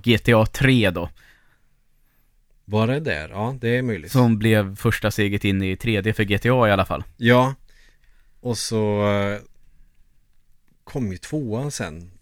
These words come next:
Speaker 2: Ungefär samma grej. Lite, eller ganska mycket snyggare var det.
Speaker 1: Ja, ja, absolut.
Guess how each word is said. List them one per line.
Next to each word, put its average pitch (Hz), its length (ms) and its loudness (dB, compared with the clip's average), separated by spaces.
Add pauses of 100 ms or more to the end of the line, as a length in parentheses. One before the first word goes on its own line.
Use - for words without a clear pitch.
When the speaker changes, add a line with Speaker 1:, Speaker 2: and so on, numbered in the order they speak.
Speaker 2:
Ungefär 131 580 -6
samma 104 440 -8
grej. 101 420 -2
Lite, 135 280 -8 (440)
eller 113 140 -4
ganska 117 240 -4
mycket - 400 -8
snyggare 139 500 -8
var 135 160 -8
det. - 140 -18 (1120)
Speaker 1:
Ja, 113 200 2
ja, 101 200 -2
absolut. 113 600 -4